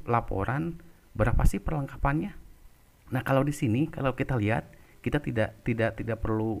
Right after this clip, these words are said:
melihat krononol-, kronologis, eh,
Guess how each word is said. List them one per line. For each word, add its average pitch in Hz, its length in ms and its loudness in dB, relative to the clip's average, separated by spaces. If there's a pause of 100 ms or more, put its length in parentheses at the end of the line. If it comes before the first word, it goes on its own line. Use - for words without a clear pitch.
melihat 107 480 -2 (560)
krononol-, 104 720 0
kronologis, 113 720 4 (320)
eh, 104 480 0